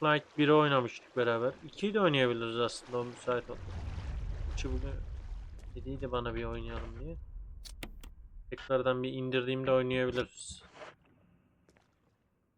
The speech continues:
Şunu kullandın. Artık bu anahtara ihtiyacı at. At kardeşim.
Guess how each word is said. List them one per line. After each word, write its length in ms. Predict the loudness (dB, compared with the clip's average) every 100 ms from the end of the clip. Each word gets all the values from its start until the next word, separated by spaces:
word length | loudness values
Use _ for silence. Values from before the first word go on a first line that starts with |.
| _ -20 -14 -4
Şunu 140 | -2
kullandın. 580 | 4 6 6 4 -2 -10 _ -2
Artık 400 | -2 -2 _ 0
bu 60 |
anahtara 460 | 4 4 6 6 6
ihtiyacı 500 | 2 4 6 8 6
at. 240 | 4 2 -2 -12 -12 -10 -10 -10 -12 -16 -18 -20 -20 -20 -20 _ 2
At 160 | 2 2
kardeşim. 640 | 8 8 10 2 2 -4